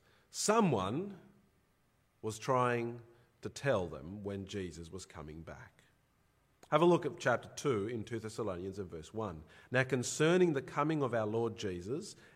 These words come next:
and our being gathered to him, we ask you, brothers and sisters, not to be easily upset or troubled,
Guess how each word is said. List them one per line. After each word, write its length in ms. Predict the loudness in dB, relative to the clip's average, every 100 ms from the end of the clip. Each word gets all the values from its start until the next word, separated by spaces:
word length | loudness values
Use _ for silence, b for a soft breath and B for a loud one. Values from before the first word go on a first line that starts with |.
| -8
and 140 | -2
our 140 | -2
being 380 | 0 0 0 -2
gathered 580 | -2 0 2 0 -4 -8
to 260 | 0 2 2
him, 460 | 0 -4 -4 -6 -10 -20 _ _ B B B
we 180 | 2 6
ask 380 | 8 6 2 -4
you, 80 | 0
brothers 340 | 2 2 0
and 140 | -2
sisters, 480 | -2 -6 0 -2 -2 B B
not 400 | -4 6 6 6
to 80 | 0
be 180 | 0 0
easily 440 | 2 0 0 0 0
upset 400 | 0 -2 -2 -2
or 120 | -4
troubled, 640 | -8 -2 -2 0 -4 -6